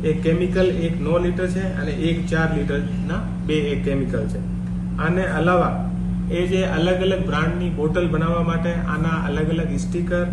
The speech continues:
આના અલગ અલગ ઢાંકણા અને આના અલગ અલગ પાઉચ અને આને પેક કરવા માટે અલગ અલગ પ્રકારની મશીન અને ત્યાં એક ફોર વ્હીલ કાર, ટોટલ સાત લાખ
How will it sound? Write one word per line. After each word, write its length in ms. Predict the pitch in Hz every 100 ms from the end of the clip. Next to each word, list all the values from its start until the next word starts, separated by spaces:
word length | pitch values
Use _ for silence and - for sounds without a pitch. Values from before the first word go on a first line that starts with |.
| -
આના 200 | 180 -
અલગ 360 | - - 160 156
અલગ 280 | 165 156 -
ઢાંકણા 420 | - 180 165 175 180 - - - -
અને 180 | 151 156
આના 240 | 175 170 156
અલગ 320 | 151 156 160
અલગ 260 | 160 -
પાઉચ 360 | 143 165 180 180 - -
અને 200 | - 180
આને 420 | - 175 160 - -
પેક 240 | 156 175 175
કરવા 200 | 156 156
માટે 240 | 156 175
અલગ 380 | - - 147 156
અલગ 220 | 160 -
પ્રકારની 560 | - - 151 180 160 -
મશીન 580 | - - - 180 151 123 - - - - -
અને 420 | 143 160 165 165 -
ત્યાં 280 | 160 165 160
એક 300 | 165 160 - 165 160 143 - - - - 151
ફોર 200 | 170 170
વ્હીલ 280 | 170 170
કાર, 220 | 170 165 143 - - - -
ટોટલ 460 | 170 175 180 190 190
સાત 500 | - - 151 180 180
લાખ 420 | 170 175 185 180